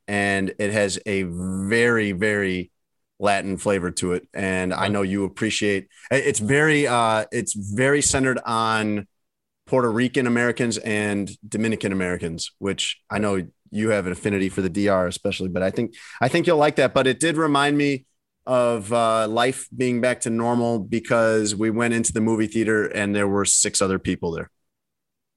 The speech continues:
Speaker 2: That's actually the best. Like, I don't
Speaker 1: But that's
Speaker 2: wanna
Speaker 1: exactly
Speaker 2: go to
Speaker 1: how I remember movie theaters before the pandemic.
Speaker 2: Like, I don't wanna go to the movies when there's,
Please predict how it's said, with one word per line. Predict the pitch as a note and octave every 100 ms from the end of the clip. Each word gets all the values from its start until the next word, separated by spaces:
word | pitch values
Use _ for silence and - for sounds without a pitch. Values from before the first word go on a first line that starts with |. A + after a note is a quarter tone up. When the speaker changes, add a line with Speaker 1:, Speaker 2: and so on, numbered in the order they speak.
| _ _ _ _ _ _ -
Speaker 2:
That's | D3+ G#3 F#3+
actually | F#3+ F#3+
the | C#3+ A#2
best. | F2+ D#3 G#2+ -
Like, | A#2 A#2 - - _ _
I | C#3
don't | G#3+
Speaker 1:
But | G#3
that's | E3 E3+
Speaker 2:
wanna |
Speaker 1:
exactly | D#3+ F#3+ G3+ F#3
Speaker 2:
go |
to |
Speaker 1:
how | F3+ E3+
I |
remember | D#3 D3+ D#3 C#3+
movie | D3 D3
theaters | C#3 D3 C#3
before | - A#2 C3 B2
the | G2+
pandemic. | - F2+ F2+ E2+ - _ _ _ _
Speaker 2:
Like, | B2+ C3
I | A#2+ D#3
don't | G#3 D#3 C3+
wanna | C#3 C#3+ C3+
go | A#2+ A#2+
to | A#2 A2+
the | G2+
movies | G2+ G2+ F#2+ F#2+
when | F#2 F#2 F#2+
there's, | F#2+ F2+ F2 -